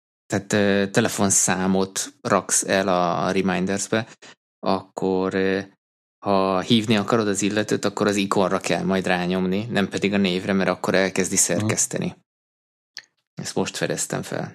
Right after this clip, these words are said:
Speaker 1: gyorsan.
Speaker 2: És be is jött egy reminder, hogy, hogy hívjam fel az autószerelőt. Lesz majd később. <laughs> Na mindegy, menjünk
Speaker 1: Ja.
Speaker 2: tovább, szerintem van itt még ugye a kalendárban az a Time to Live nevű funkció, ami,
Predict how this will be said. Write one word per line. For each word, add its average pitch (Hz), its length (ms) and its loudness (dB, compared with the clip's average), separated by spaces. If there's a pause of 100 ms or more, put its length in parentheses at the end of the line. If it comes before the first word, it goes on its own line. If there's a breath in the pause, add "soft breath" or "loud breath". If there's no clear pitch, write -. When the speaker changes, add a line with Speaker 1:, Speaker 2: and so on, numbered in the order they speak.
(100)
Speaker 1:
gyorsan. 90 400 -2
Speaker 2:
És 104 140 2
be 101 120 4
is - 120 2
jött 98 120 -2
egy - 80 0
reminder, 98 420 0
hogy, - 280 -8 (300)
hogy - 180 -12 (200)
hívjam 95 260 -4
fel 95 140 -4
az 95 200 -2
autószerelőt. 110 680 0 (520 loud breath)
Lesz - 240 -6
majd - 240 -10 (920)
később. - 420 -12 (340)
<laughs> - 1120 -2 (2000 loud breath)
Na 117 80 2
mindegy, 107 180 2
menjünk 104 240 2
Speaker 1:
Ja. 98 40 2
Speaker 2:
tovább, 107 160 0
szerintem - 320 -2
van 98 100 2
itt 98 80 -4
még 98 100 0
ugye 92 120 2
a 98 40 -2
kalendárban 98 440 4
az 95 80 -2
a 95 60 2
Time 95 260 0
to 107 100 0
Live 104 180 4
nevű 104 160 0
funkció, 98 500 -2
ami, 98 300 -2